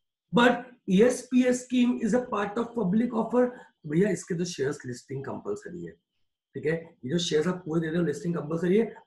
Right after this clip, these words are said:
बस फर्क इतना है, उसमें से कुछ shares हम क्वालिफाइड institutional buyers को दे रहे हैं, कुछ shares general public को दे रहे हैं,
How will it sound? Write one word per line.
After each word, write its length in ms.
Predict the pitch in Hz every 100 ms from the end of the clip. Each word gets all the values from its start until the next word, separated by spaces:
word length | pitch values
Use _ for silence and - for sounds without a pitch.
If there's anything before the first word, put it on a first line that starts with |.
| -
बस 200 | 165 -
फर्क 200 | 143 170
इतना 220 | 180 196
है, 60 | 202
उसमें 240 | 170 170
से 60 | 175
कुछ 300 | 180 170 -
shares 200 | 170 170
हम 140 | 170
क्वालिफाइड 400 | - - 135 151
institutional 340 | 175 170 196 175
buyers 200 | 170 170
को 60 |
दे 100 | 175
रहे 120 | 190 220
हैं, 120 | - _ _ _ _
कुछ 200 | 208 -
shares 180 | 165 139
general 160 | 123 165
public 260 | 180 226
को 80 | 240
दे 100 | 233
रहे 120 | 247
हैं, 160 | 247